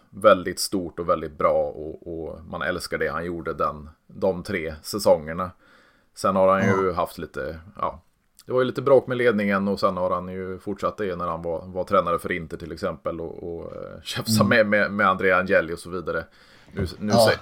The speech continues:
Speaker 1: nu sägs ju att den här relationen är, är lite, lite bättre och så vidare, men, men problemet för mig med Conte, det är ju egentligen hans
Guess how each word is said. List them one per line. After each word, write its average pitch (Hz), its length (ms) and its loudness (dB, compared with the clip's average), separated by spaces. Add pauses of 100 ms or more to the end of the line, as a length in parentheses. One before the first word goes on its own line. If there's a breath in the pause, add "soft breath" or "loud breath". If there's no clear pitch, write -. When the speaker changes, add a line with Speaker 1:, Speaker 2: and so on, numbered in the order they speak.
Speaker 1:
nu 113 100 -2
sägs 110 300 8
ju 107 40 10
att 101 120 4
den 139 100 2
här 107 120 10
relationen 92 560 2
är, 87 240 -8
är 90 100 -2
lite, 85 400 -4 (500 loud breath)
lite 151 220 2
bättre 110 340 10
och 98 120 0
så - 80 -6
vidare, 92 380 2
men, 90 320 -2
men 92 300 -2 (920 soft breath)
problemet 113 440 2
för 135 100 -4
mig 135 360 2
med 127 160 -6
Conte, 104 480 -4
det 110 80 -4
är 110 60 2
ju 98 160 2
egentligen 82 360 -6
hans 78 540 -10